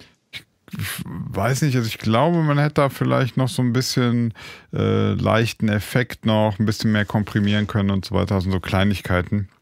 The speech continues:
Ja, äh, ansonsten dafür, dass er das auch, er hat ja gesagt, er hat das alles selber, ne? Also von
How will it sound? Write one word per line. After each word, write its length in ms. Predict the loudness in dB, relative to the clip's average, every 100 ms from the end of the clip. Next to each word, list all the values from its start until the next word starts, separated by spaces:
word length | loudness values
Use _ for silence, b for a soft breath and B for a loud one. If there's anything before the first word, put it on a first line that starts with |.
| _ _ -20 -20 B B _ _ 0
Ja, 160 | 2 0 -4 -20 B B B B -6 0
äh, 400 | 2 2 2 0
ansonsten 920 | 0 0 0 -2 -2 -2 0 -2 -4 b b b _ _ _ _ _ _ _ _
dafür, 340 | 0 2 2
dass 220 | 2 2 2
er 100 | 2
das 240 | 2 0
auch, 240 | -2 0
er 200 | 0 0
hat 100 | 2
ja 120 | 2 2
gesagt, 340 | 2 0 0
er 80 | -2
hat 100 | -2
das 420 | -2 -4 -8 -10 -14 -6 2
alles 280 | 2 2
selber, 300 | 0 0 2
ne? 240 | 0 0 -4 _ _
Also 240 | -4 -2 -2
von 560 | 0 0 2 0 -2